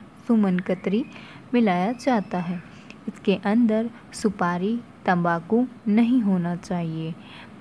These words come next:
भगवान शिव को भी इसी प्रकार का पान चढ़ाने से मनोकामना की पूर्ति होती है। इसके अलावा यदि आपके कार्यों में बाधा उत्पन्न हो रही हो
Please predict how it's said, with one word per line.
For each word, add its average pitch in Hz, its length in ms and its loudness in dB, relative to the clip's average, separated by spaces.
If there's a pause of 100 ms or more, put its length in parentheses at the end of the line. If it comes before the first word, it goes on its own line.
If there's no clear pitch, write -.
(960)
भगवान 202 520 4
शिव 247 320 0
को 247 240 2
भी 247 260 0 (100)
इसी 226 200 -4
प्रकार 196 480 -2
का 185 160 -6
पान 175 360 -4
चढ़ाने 185 600 0
से 233 240 -4 (180)
मनोकामना 180 680 0
की 247 240 -4 (420)
पूर्ति 262 400 2
होती 175 460 -4
है। 180 100 -6 (440)
इसके - 360 -4
अलावा 202 600 0 (320)
यदि 185 440 2 (200)
आपके 202 380 -2
कार्यों 196 500 0
में 180 240 0
बाधा 180 380 0
उत्पन्न 247 440 0
हो 220 260 4
रही 190 240 2
हो 180 260 2